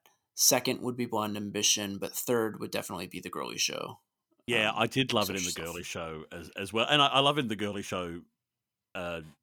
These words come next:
Speaker 2: D V D because it was filmed in Sydney. You know, sh-, she's saying, you know, "G'day, Australia," which, you know, I love hearing, you know, <laughs>
Speaker 1: Yeah.
Speaker 2: obviously, 'cause I was in that audience somewhere.
Speaker 1: Ah, w-, were you in the audience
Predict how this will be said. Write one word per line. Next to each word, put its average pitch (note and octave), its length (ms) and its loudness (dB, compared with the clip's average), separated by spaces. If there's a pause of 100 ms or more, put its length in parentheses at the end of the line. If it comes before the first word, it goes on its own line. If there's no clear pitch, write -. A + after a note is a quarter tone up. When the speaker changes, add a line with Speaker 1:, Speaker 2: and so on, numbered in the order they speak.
Speaker 2:
D F#2+ 120 2
V F2 140 -4
D A2+ 140 4
because G2 260 -6
it - 80 -10
was - 100 -10
filmed E2 320 -8
in D#2+ 120 -10
Sydney. G2+ 400 -4 (300)
You A2+ 120 2
know, F#2 140 -2
sh-, - 260 -10 (280)
she's F2+ 220 -8 (160)
saying, F2 500 -6
you F#2+ 100 -8
know, D#2+ 140 -10
"G'day, E2+ 300 -2
Australia," E2+ 500 -4 (240)
which, - 320 0
you D3 140 2
know, C3+ 140 6
I D3 120 6
love E3+ 220 6
hearing, F3+ 340 2
you C3+ 120 6
know, C3+ 60 4
<laughs> E3 320 0
Speaker 1:
Yeah. C3+ 360 8
Speaker 2:
obviously, G#2 520 -2 (320)
'cause C3+ 120 6
I D3 100 8
was B2+ 160 2
in A#2+ 100 2
that A#2 140 6
audience A#2+ 360 0
somewhere. D#2 320 -8 (840)
Speaker 1:
Ah, C3+ 340 -4 (100)
w-, - 540 4
were C#3+ 80 6
you F3 200 4
in C#3 200 4
the C#3 140 4
audience B2+ 580 6